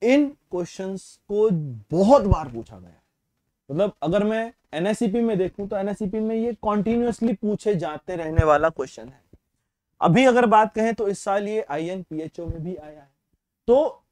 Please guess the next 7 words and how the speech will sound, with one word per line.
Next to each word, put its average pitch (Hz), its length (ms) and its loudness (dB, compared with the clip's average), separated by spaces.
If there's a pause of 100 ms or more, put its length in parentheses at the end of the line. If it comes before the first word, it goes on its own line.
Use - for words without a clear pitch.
(220)
ये 147 380 6
जो 330 180 6
स्पेसिफिक 233 500 0
क्वेश्चन 196 360 -4
है 226 80 -6
ये 226 60 -2
बहुत, 143 540 -4